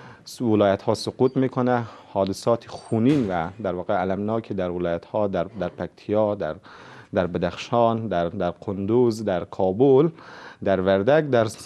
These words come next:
ساحات مختلف افغانستان، در واقع مردم افغانستان به خاک خون کشیده می‌شه و دولت افغانستان هیچ استراتژی نداره. جدیداً شما آقای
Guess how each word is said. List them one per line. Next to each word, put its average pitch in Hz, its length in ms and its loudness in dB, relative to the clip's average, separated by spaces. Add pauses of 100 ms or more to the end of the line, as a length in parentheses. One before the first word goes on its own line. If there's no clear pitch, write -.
ساحات 117 480 -2
مختلف 117 380 -2
افغانستان، 107 640 -2
در 107 120 0
واقع 101 200 -2
مردم 110 360 -2
افغانستان 98 600 -6
به 92 60 -8
خاک 107 260 -4
خون 120 220 -6
کشیده 139 360 -4
می‌شه 113 300 -2
و 95 200 0 (520)
دولت 135 340 4
افغانستان 127 520 -2
هیچ 156 240 -4
استراتژی 80 600 -6
نداره. 87 340 -6
جدیداً 127 520 4
شما 123 300 0
آقای 113 200 2